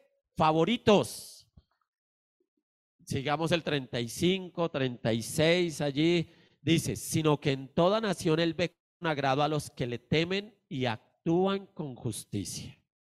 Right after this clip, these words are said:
Dios envió su mensaje al pueblo de Israel anunciando las buenas nuevas de la paz por medio de Jesucristo, que es el Señor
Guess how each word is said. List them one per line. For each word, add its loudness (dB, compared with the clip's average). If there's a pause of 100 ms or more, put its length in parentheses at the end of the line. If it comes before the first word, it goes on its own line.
(960)
Dios 4
envió 2
su -4
mensaje -2
al -2
pueblo 0
de 0
Israel 0
anunciando -2
las -2
buenas 0
nuevas -2
de 0
la -4
paz -2 (380)
por 2
medio 0
de 0
Jesucristo, -2
que 0
es -6
el -6
Señor 0